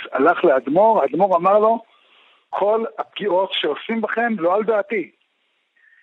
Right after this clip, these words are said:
מדובר בקומץ עסקנים, מרושעים, מרושעים, מחללי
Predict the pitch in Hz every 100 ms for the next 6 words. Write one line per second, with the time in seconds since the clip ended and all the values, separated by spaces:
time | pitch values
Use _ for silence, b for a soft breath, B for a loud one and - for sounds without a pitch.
0 | b b 165 160 165 160 196 214 226 220
1 | _ _ _ _ _ _ _ _ _ _
2 | _ - - 220 233 247 247 - - 208
3 | 165 143 135 - _ _ _ _ _ _
4 | _ 160 202 214 233 - 196 160 160 160
5 | _ _ _ _ _ _ _ _ _ 196
6 | 220 220 - 233 240 147 147 - 220